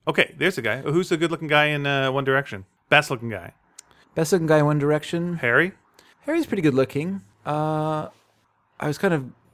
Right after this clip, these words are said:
Speaker 2: kind of, uh, sort of, uh, wavering between, uh, Louis and, and, and Liam, but, uh, yeah. I mean, it depends. They're all ki-, they're all pretty attractive guys. Like,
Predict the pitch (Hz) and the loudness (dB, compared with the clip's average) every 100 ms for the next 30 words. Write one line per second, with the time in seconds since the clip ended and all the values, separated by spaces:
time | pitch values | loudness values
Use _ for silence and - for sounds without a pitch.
0 | - _ - 170 156 113 - - 139 131 | -20 _ -6 -4 -4 -6 -14 -8 -4 0
1 | 190 156 127 127 117 143 147 135 120 - | 4 4 4 4 6 4 4 2 0 -2
2 | 135 120 113 107 104 127 131 120 104 - | 0 0 2 0 0 2 2 2 -2 -4
3 | 110 101 - - 104 104 117 101 95 98 | -8 -8 -10 -10 -8 -6 -4 -6 -10 -12
4 | - - - 104 98 - _ _ _ _ | -16 -18 -14 -12 -12 -16 _ _ _ _
5 | _ - 101 95 95 _ _ 190 226 185 | _ -12 -8 -8 -12 _ _ 0 0 2
6 | 233 170 160 226 151 - 156 165 220 139 | 2 2 2 2 2 -2 -2 0 0 -2
7 | 123 104 101 127 120 101 95 113 135 101 | -2 -2 -4 -6 -4 -8 -8 -6 -6 -6
8 | 101 - - _ | -10 -14 -16 _